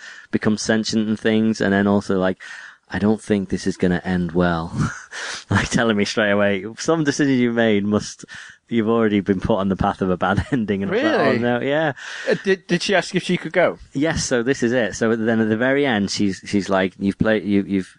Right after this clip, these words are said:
Speaker 1: you've seen the sto-, our story now. This is, this is our story. But I can't help but feel like I wanna really be part of it. And would, could you,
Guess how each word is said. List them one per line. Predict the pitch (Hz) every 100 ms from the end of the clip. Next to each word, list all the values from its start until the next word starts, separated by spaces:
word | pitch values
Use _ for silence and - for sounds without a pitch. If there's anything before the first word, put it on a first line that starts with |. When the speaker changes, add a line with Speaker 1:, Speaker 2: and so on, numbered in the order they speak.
| -
Speaker 1:
you've | 90
seen | - 110 107 101
the | 98
sto-, | - 101
our | 90 98
story | - 98 95 92
now. | 85 82
This | 87 87 -
is, | 82 - _ _ -
this | 98
is | 92 90
our | 90
story. | - 98 90 87 80 - - - -
But | 95 92
I |
can't | 90 101 98 90
help | 92 87
but | 92
feel | - 92
like | 87 90
I | 90
wanna | 85 87 87
really | 87 85
be | 82 85
part | - 92 82
of | 85
it. | 78 62
And | 82 80
would, | 85 87 -
could | - -
you, | - 85